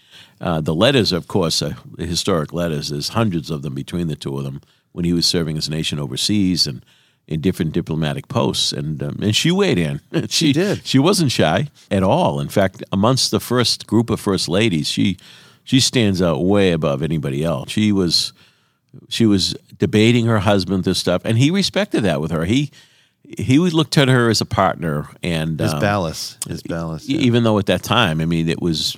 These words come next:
Speaker 1: we were, we were way behind. I mean, that was the times, right? Women couldn't vote. It was, uh, it was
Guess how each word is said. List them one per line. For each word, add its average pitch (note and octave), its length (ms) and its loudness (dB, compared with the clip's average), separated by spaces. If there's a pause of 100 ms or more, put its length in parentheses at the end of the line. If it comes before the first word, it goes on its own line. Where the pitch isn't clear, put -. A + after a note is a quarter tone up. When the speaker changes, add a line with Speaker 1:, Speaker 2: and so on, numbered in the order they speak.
(100)
Speaker 1:
we F2 120 0
were, D2 140 -2 (260)
we F2 180 -8
were - 100 -8
way E2+ 260 2
behind. C#2 500 -4 (280)
I E2+ 40 -6
mean, E2+ 240 -2 (280)
that - 160 -4
was F#2+ 200 -4
the F2 80 -8
times, C#2+ 380 -8
right? E2 200 -4
Women F2+ 260 0
couldn't D#2 240 -2
vote. F2 360 0 (360)
It - 140 -8
was, D#2 280 -4
uh, C#2 300 -4 (100)
it F2 80 -6
was - 380 -6